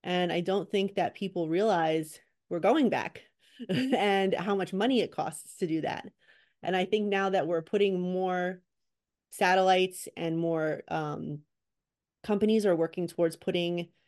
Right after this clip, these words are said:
space stations and other kinds of apparatus in low Earth orbit, um, yeah, those things need to be funded. And I think that we have to play the game with capitalism, but I also think that if you do that, you should have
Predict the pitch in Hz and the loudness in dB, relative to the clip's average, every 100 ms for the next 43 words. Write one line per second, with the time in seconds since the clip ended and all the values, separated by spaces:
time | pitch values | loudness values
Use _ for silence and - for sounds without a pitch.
0 | _ - 190 185 196 190 190 208 220 170 | _ 0 2 4 2 2 2 0 0 -2
1 | 160 170 170 175 165 170 160 165 170 165 | -2 -2 -2 -4 -2 0 0 -2 0 0
2 | 165 185 185 170 165 165 160 160 165 - | 2 0 -2 -4 -4 0 0 0 -2 -2
3 | 165 170 220 - _ _ _ _ 262 170 | -2 -2 -4 -8 _ _ _ _ -8 -4
4 | 160 180 214 165 180 180 202 196 185 165 | -2 2 2 4 2 2 0 0 -2 -4
5 | 160 165 151 117 - 170 165 170 175 175 | -4 -4 -4 -6 -4 -4 -2 -2 -4 -2
6 | 170 165 156 175 - _ _ _ _ _ | 0 2 0 -4 -16 _ _ _ _ _
7 | _ _ _ _ - 190 180 180 202 202 | _ _ _ _ -4 0 2 2 2 2
8 | 180 170 165 165 160 170 160 165 165 175 | 2 0 -4 -6 -2 0 0 0 0 0
9 | 170 165 165 185 202 196 180 180 170 170 | 0 2 2 2 0 0 -2 -2 -2 -2
10 | 175 160 180 208 165 - 170 175 165 175 | -6 -4 0 2 2 2 -2 -4 -2 0
11 | 156 160 | 0 0